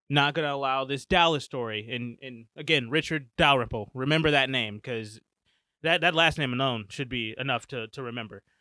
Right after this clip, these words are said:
But what he does, in I, I, I'm almost positive, and I,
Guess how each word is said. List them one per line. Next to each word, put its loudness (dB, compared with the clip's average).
But -2
what 2
he -6
does, 4
in -2
I, 0
I, -2
I'm -2
almost 2
positive, 0
and -8
I, -10